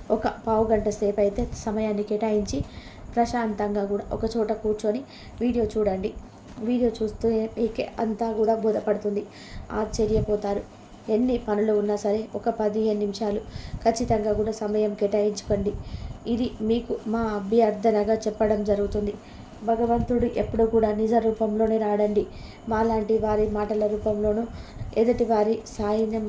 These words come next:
రూపంలోనూ వస్తారు. ఈ రోజున మేము చెప్పే మాటలు ఆలకించండి, మీకే అంతా కూడా బోధపడుతుంది. ఓం శ్రీ వారాహి దేవియే నమః. వారాహి మాత అంటే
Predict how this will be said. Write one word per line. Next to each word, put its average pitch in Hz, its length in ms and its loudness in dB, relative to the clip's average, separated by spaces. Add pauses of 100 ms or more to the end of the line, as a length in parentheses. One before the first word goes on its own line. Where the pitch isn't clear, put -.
రూపంలోనూ 220 580 0
వస్తారు. 214 340 -2 (680)
ఈ 233 120 2 (240)
రోజున 214 260 2 (320)
మేము 220 240 0
చెప్పే 220 280 0 (140)
మాటలు 220 340 2 (200)
ఆలకించండి, 220 640 0 (520)
మీకే 240 340 2 (140)
అంతా 220 300 0
కూడా 220 300 4
బోధపడుతుంది. 208 640 2 (580)
ఓం 233 220 4
శ్రీ 226 240 2
వారాహి 220 520 2
దేవియే 214 440 4
నమః. 202 240 -2 (640)
వారాహి 226 460 2
మాత 214 300 -2
అంటే 214 220 0